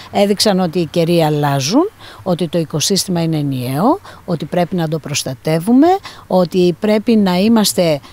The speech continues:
ε, άνθρωποι που κατανοούμε τις αλλαγές και θέλουμε να τις, ε, υπηρετήσουμε με τον καλύτερο τρόπο και φυσικά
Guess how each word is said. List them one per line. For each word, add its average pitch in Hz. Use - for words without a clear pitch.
ε, 170
άνθρωποι 214
που 180
κατανοούμε 185
τις 170
αλλαγές 165
και 180
θέλουμε 226
να 170
τις, 160
ε, 156
υπηρετήσουμε 190
με 180
τον 170
καλύτερο 170
τρόπο 156
και 370
φυσικά 302